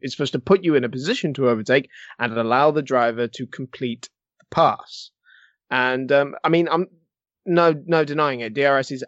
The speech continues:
less effective this season. I don't know why, because theoretic-, well, uh, logically, you would say there is more downforce, so there is more downforce to dump when you open the D R S. So maybe that's, uh, one for Summers on the next,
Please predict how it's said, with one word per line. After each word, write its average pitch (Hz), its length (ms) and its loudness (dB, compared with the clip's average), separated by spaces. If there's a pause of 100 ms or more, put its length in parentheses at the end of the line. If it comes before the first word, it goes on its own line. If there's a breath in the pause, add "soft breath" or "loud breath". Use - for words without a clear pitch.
less 131 540 -2
effective 123 680 -4 (520)
this - 420 -8
season. 113 520 -4 (240 soft breath)
I 135 60 0
don't 123 240 2
know 117 140 -2
why, 113 600 2 (100)
because 135 460 -2 (200)
theoretic-, 131 460 -2
well, 117 240 -4 (100)
uh, 113 200 2 (360)
logically, 139 640 0
you 135 120 0
would 123 120 -6
say 123 420 0
there 123 140 0
is 127 140 -4
more 120 240 2
downforce, 113 500 0
so 123 180 -2
there 117 140 2
is 120 140 -4
more 117 260 2
downforce 117 600 0
to 123 300 0 (200)
dump 131 300 0
when 135 120 -2
you 139 100 4
open 135 200 2
the 135 60 -2
D 139 120 4
R 156 140 6
S. 131 160 0
So 117 80 -8
maybe 113 180 -4
that's, 113 280 -6 (460 loud breath)
uh, 107 140 -2
one 113 180 0
for 110 140 -4
Summers 113 420 0
on 104 120 -6
the 107 80 -6
next, - 320 -8